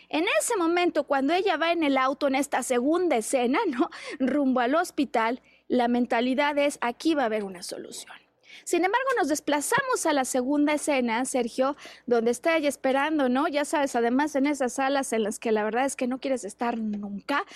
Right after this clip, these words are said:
eh, desde luego sigue el estrés,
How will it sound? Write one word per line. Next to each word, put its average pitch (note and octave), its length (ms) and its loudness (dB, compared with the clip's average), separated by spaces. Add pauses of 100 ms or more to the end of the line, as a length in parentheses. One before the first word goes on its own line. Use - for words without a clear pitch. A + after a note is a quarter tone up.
(240)
eh, - 200 -2
desde B3 280 2
luego C4 300 2
sigue A#3+ 480 0
el G#3+ 100 0
estrés, B3 540 -2